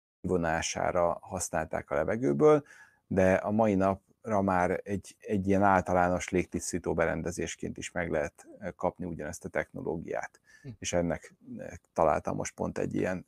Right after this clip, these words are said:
Speaker 1: ö, verzióját,
Speaker 2: Hm.
Speaker 1: amit most, most kapható. Aztán tizenkettes, ez pedig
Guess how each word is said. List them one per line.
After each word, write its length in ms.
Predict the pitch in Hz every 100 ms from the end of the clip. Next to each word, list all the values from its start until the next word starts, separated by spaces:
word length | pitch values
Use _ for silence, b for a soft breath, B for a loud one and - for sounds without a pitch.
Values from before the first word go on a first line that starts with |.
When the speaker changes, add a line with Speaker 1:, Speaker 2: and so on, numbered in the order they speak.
| -
Speaker 1:
ö, 260 | 92 87 87 110 - 110
verzióját, 600 | 87 87 92 92 92 85
Speaker 2:
Hm. 60 |
Speaker 1:
amit 220 | 85 85 -
most, 240 | - - -
most 220 | - -
kapható. 560 | - - 127 160 170 - _ b b b b b b _
Aztán 540 | 127 107 - 87 80 -
tizenkettes, 960 | 139 104 92 90 85 - 147 - - _ _ _ - - _ _
ez 180 | - 127
pedig 480 | - 107 107 110